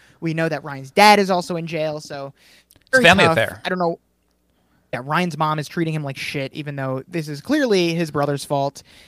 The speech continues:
Speaker 1: And, um, like we said, Gossip Girl is the show about terrible parents, famously, not the O C. But Ryan's parental unit here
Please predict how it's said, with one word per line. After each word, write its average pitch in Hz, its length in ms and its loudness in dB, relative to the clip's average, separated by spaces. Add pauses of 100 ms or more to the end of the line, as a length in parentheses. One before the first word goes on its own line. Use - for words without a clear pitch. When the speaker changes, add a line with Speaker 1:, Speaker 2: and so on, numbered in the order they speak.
(260)
Speaker 1:
And, 151 140 -8
um, 143 320 -4 (480)
like 453 120 2
we 440 60 2
said, 139 200 -6
Gossip 302 300 0
Girl 285 180 0
is 220 80 -4
the 196 80 0
show 185 320 4
about 165 380 0
terrible 180 260 0
parents, 143 320 -8
famously, 120 320 -12
not 196 180 0
the 202 140 -4
O 160 40 -2
C. 123 360 -10
But 143 220 -4
Ryan's 302 340 -2
parental 226 380 -4
unit 175 260 -4
here 147 340 -6